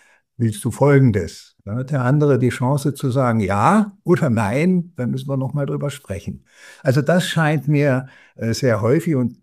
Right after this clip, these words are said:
das ist nun nicht unbedingt ein Spezifikum der Musikschulen, sondern das habe ich eigentlich überall erlebt, dass hier auch im kollegialen Kreis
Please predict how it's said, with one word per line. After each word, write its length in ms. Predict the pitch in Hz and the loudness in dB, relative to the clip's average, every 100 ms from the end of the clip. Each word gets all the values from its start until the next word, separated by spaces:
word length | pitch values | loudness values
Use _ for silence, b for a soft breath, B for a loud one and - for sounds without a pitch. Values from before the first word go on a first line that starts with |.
| _ | _
das 200 | 147 - | -4 -2
ist 200 | 156 - | -4 -2
nun 160 | 151 151 | -4 -2
nicht 240 | 170 - | -4 -2
unbedingt 480 | 165 165 139 143 127 | 0 0 0 -2 -2
ein 160 | 120 | -6
Spezifikum 720 | 120 120 - 147 123 120 113 113 | -6 -8 -2 0 0 0 0 0
der 120 | 101 | 2
Musikschulen, 680 | 98 160 - - 95 107 120 | 2 0 -4 -4 -2 0 0
sondern 200 | 113 117 | 0 0
das 180 | 117 | 0
habe 160 | 131 113 | -2 -2
ich 120 | 107 | -2
eigentlich 280 | 104 101 196 | -4 -4 -2
überall 440 | 170 135 139 92 | -2 -2 -2 -6
erlebt, 500 | 95 90 87 110 131 b b b b b | -6 -6 -4 -4 -6 b b b b b
dass 260 | - 110 - | -6 -6 -6
hier 760 | - 117 113 117 110 107 101 - _ - | -6 0 2 4 4 2 0 -8 _ -10
auch 240 | 113 - | -8 -4
im 140 | 107 | -6
kollegialen 760 | - 143 156 127 110 95 95 87 | 0 2 2 2 0 0 -2 -6
Kreis 800 | - 104 92 104 139 160 - | -8 -8 -4 0 0 -2 -12